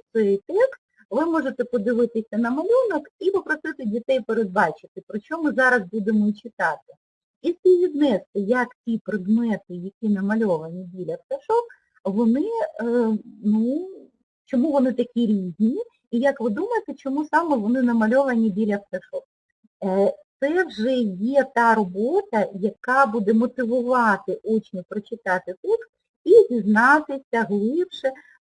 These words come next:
про те, чому ж саме ці предмети намальовані біля птахів. Ну, вони здогадаються, що це про, е, дзьоб.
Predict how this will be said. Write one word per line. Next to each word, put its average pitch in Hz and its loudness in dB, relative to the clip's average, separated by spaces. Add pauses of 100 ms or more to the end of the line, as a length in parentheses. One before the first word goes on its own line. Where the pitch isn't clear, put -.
про 240 4
те, 269 -2
чому 254 0
ж 262 -14
саме 208 4 (140)
ці 226 -2
предмети 185 -2
намальовані 196 -2
біля 190 -4
птахів. - -12 (280)
Ну, 294 2
вони 262 2
здогадаються, 214 0
що - -10 (140)
це 175 0 (120)
про, 160 0 (140)
е, 165 -4 (120)
дзьоб. 392 0